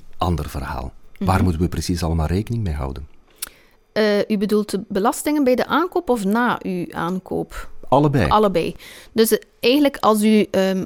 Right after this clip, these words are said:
Speaker 2: op het moment dat de akte getekend wordt, hè,
Speaker 1: Mhm.
Speaker 2: dat is ook de reden waarom dat de compromis en de akte binnen de vier maanden na elkaar moeten getekend worden.
Speaker 1: Ja.
Speaker 2: Omdat er dus belastingen verschuldigd zijn op een aankoop.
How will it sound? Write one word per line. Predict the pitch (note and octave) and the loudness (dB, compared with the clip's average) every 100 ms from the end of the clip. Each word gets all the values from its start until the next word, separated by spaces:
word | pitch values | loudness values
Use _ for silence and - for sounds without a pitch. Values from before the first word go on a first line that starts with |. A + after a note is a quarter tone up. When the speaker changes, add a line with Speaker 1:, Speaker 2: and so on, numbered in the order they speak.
| - | -4
Speaker 2:
op | G3 | -4
het | F#3+ | -2
moment | F3+ G3+ B3+ | 0 0 0
dat | B3 | 0
de | - | 0
akte | A#3+ - A#3+ | 0 0 0
getekend | G3+ - G3+ C4 D#4 D#4 | 0 0 -2 0 -2 0
wordt, | D#4 - - | -2 -2 -2
hè, | - | 0
Speaker 1:
Mhm. | - | 4
Speaker 2:
dat | G3 | 4
is | G#3+ | 2
ook | G#3+ | 2
de | G3+ | 2
reden | F#3 G3 A#3+ C4 A#3+ F#3+ | 0 0 2 2 2 2
waarom | F#3+ G3+ B3 A3 | 0 4 4 2
dat | - F#3+ F#3+ - - | -2 -6 -6 -10 -12
de | F#3+ F#3+ F3+ F3+ F3+ - | -8 -4 -2 -2 -4 -6
compromis | - G3+ F#3+ F3 G3 B3+ D4+ | -4 -2 0 2 4 6 4
en | G3+ | 0
de | G3 - | -4 -2
akte | - B3+ - C4+ - | -2 -2 -2 -2 -2
binnen | F#3+ A3 B3 | 0 4 4
de | G#3+ | 2
vier | F#3 G#3+ A#3+ | 2 4 4
maanden | G3+ G#3 A3 G3+ - | 2 0 0 -2 -4
na | G3 G3+ | -6 -4
elkaar | F#3+ - F#3+ F#3+ | -6 -4 -4 -4
moeten | F#3 F#3 | -4 -6
getekend | E3 - F3 - E3 - | -8 -4 -4 -4 -8 -8
worden. | - - F#3 | -10 -8 -4
Speaker 1:
Ja. | E2+ - - - - - _ - | -2 -2 -8 -20 -20 -20 _ -2
Speaker 2:
Omdat | G3 F#3+ G#3+ | 0 2 0
er | C4 | -2
dus | A3+ A3+ | -4 -2
belastingen | F3+ E3 - A#3 A#3 | -2 -2 -2 -2 -2
verschuldigd | A#3 - F#3+ G#3 - | -4 -6 -6 -6 -8
zijn | F3+ F3+ | -8 -6
op | - - | -8 -6
een | F#3 | -6
aankoop. | D#3 F3+ - G3 | -6 -8 -8 -10